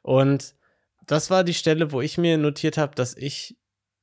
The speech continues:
fand, dass da ein bisschen mehr Distanz war, ein bisschen mehr Floskeln von ihm auch kamen und so. Auch nach dem Lisa-Date vielleicht. Vielleicht hing's auch einfach damit zusammen, dass er beim zweiten Date ein bisschen nachdenklicher insgesamt war,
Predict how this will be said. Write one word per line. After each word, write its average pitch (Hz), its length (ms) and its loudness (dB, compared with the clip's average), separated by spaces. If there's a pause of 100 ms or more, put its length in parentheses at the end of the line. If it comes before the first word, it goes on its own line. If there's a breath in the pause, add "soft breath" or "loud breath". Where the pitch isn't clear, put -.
(180)
fand, 135 460 0
dass 131 180 0
da 127 100 4
ein 117 80 2
bisschen 120 260 0
mehr 117 140 2
Distanz 165 440 -2
war, 160 120 2
ein 147 60 0
bisschen 123 240 -2
mehr 117 180 2
Floskeln 156 600 0
von 139 260 -2
ihm 139 240 -2
auch 135 180 0
kamen 139 440 0
und 139 160 -4
so. 143 320 -4 (300 loud breath)
Auch 110 240 -2
nach 117 280 -2
dem 120 160 -2
Lisa-Date 143 480 0
vielleicht. 127 480 0 (440 loud breath)
Vielleicht 123 520 -2 (480)
hing's 175 320 0
auch 156 140 0
einfach 143 300 -2
damit 135 340 0
zusammen, 123 340 -2
dass 127 120 -2
er 120 80 2
beim 110 180 -2
zweiten 127 720 -2 (300 soft breath)
Date 127 220 2
ein 131 60 0
bisschen 123 240 2
nachdenklicher 143 680 0
insgesamt 165 560 0
war, 156 340 2